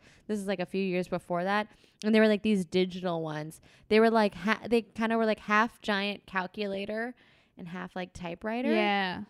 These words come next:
Speaker 1: But it's still permanent, I
Speaker 2: Yeah.
Speaker 1: think. <laughs>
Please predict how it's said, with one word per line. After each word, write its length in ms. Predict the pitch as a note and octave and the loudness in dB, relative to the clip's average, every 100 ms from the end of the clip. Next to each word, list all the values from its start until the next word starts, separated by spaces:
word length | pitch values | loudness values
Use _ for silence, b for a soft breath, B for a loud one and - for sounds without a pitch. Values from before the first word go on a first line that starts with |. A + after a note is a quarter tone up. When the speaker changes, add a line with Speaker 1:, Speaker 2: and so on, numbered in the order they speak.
| _ _ _ _ _ _ _ _ _ _ _ - E3 | _ _ _ _ _ _ _ _ _ _ _ -8 0
Speaker 1:
But 300 | G#3+ G3 - _ _ _ _ _ - | 2 2 -2 _ _ _ _ _ -4
it's 180 | G#3+ | -4
still 300 | - C#4+ D4 | -4 0 0
permanent, 840 | - - - F#3 A3 C#4+ D#4 F#4+ - | 0 -8 -6 -6 -4 -6 -6 -8 -6
I 80 | - | -2
Speaker 2:
Yeah. 280 | A3 G#3 F#3+ | 0 2 0
Speaker 1:
think. 320 | G3 - D4 | -2 -8 -16
<laughs> 40 | - | -16